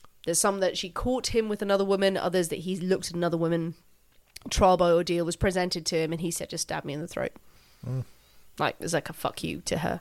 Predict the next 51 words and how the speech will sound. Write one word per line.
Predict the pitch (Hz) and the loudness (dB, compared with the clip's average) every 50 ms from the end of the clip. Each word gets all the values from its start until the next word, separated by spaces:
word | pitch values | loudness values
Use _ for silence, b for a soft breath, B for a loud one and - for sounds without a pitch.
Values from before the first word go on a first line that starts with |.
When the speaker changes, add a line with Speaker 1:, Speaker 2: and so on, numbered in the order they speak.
| - - | -8 -8
Speaker 1:
It's | - - | -2 0
like, | 147 - - | 0 0 2
and | - 170 156 | 0 -2 0
he | 175 175 | 0 0
said, | 170 - 165 147 - | 2 2 2 0 0
pointed | - 175 160 - - - | -2 -2 -2 -2 -6 -8
to | - 151 | -8 -8
the | 151 | -8
throat | 147 - 160 160 139 | -4 -2 -2 -2 -2
and | - - | -4 -6
said, | - 147 147 | -8 -8 -8
"Do | - 139 | -6 -8
it." | 156 - - _ - - - - - | -8 -8 -10 _ -20 -20 -20 -16 -12
And | - 147 139 131 | -10 -10 -6 -6
speared | - - - - - - - 170 165 143 131 131 - | -4 -2 -2 -2 -2 -4 -6 -6 -6 -6 -8 -8 -10
through | - - - 151 - | -12 -10 -8 -8 -8
the | - 143 | -10 -12
throat. | - - - 98 - - - - - - | -12 -10 -12 -12 -12 -14 -16 -18 -14 -6
Mm. | - 170 214 247 247 | -2 0 2 2 2
Speaker 2:
Eesh. | 185 170 - - B B B B B B B B B B B | 0 -4 -8 -14 B B B B B B B B B B B
I | - 196 | -2 2
suppose | - 294 294 - | 4 4 4 4
it | 302 247 | 4 2
is | 220 - | 2 0
a | 214 | -2
get | 180 - 220 202 | -2 -2 -2 0
out | 208 180 185 175 | 0 0 0 0
of | |
jail | 156 - 196 190 170 | 2 4 4 4 4
free | - - 214 233 226 | 4 4 2 2 2
card, | - 156 107 117 | 0 -2 -2 -2
really, | 135 160 196 214 | 0 0 0 0
isn't | 208 175 135 | 0 -2 -4
it? | 95 - - B B B B B B B - | -6 -10 -10 B B B B B B B -8
If | - - | 2 4
you're | 233 220 | 4 6
there | 214 208 156 113 104 - - - B B B B B | 6 6 4 4 0 -4 -8 -14 B B B B B
and | 185 170 170 | 0 2 2
you | 156 165 | 2 0
genuinely | 147 - 202 208 214 220 220 208 190 185 180 | 2 2 2 2 4 4 4 2 2 2 0
have | 143 - 170 156 | 0 0 0 0
a | 160 | 0
belief | 139 160 160 135 113 - - | 0 0 -2 -2 -2 -4 -4
in | 147 139 131 135 | -4 -4 -2 -2
the | 131 127 131 | -2 0 0
ancestors | 135 131 135 127 - 139 - - - 143 139 139 131 - 143 | 0 0 0 -2 -2 -4 -4 -4 -4 -4 -4 -2 -4 -4 -4
and | 127 123 131 | -4 -4 -4
whatever | 131 139 147 147 139 139 139 131 123 - B B B B B B B B 160 160 160 156 | -2 0 0 2 2 4 4 2 2 0 B B B B B B B B -6 -4 -4 0
deities | 139 170 156 151 143 139 - 139 131 127 120 | 4 6 6 6 6 4 2 0 0 0 -2
that | 135 135 | -2 -2
you, | 135 131 127 | -2 -2 -2